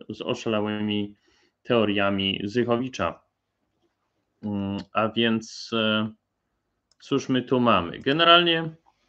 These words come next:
generalnie książka jest nudna jak flaki z olejem, e, jak większość książek polskich historyków.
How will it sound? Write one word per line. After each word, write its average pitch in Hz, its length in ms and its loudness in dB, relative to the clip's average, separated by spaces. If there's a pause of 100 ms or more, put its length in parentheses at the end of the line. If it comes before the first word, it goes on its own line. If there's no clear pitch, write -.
(340)
generalnie 180 480 4
książka 180 400 2
jest 147 160 2
nudna 156 380 4
jak 131 160 0
flaki 135 300 4
z 117 100 0
olejem, 104 460 2 (440)
e, 120 480 -2
jak 120 200 -2
większość 127 380 -2
książek 98 460 -6
polskich 107 420 -8
historyków. 110 720 -2